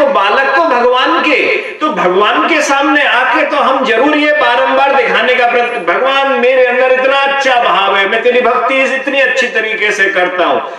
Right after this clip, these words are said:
परंतु रिपोर्ट कार्ड लिखने का काम तो गुरु का है। रिपोर्ट कार्ड जो लिखी जाएगी ना, वह गुरु के द्वारा ही लिखा जाएगा और किसी के द्वारा नहीं लिखा जा सकता है।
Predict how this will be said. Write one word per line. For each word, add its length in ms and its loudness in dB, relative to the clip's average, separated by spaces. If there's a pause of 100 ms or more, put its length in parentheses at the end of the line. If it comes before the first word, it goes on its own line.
(220)
परंतु 360 0
रिपोर्ट 580 0
कार्ड 340 2
लिखने 280 -4
का 140 0
काम 340 -4
तो 60 0
गुरु 340 -2
का 140 -10
है। 320 -14 (2000)
रिपोर्ट 440 2
कार्ड 320 2
जो 80 2
लिखी 360 0
जाएगी 400 2
ना, 120 0
वह 340 0
गुरु 140 2
के 200 0
द्वारा 440 2
ही 280 0
लिखा 500 0
जाएगा 400 0
और 180 0
किसी 240 -4
के 160 -2
द्वारा 280 2
नहीं 200 0
लिखा 320 -4
जा 160 -2
सकता 380 -8
है। 240 -16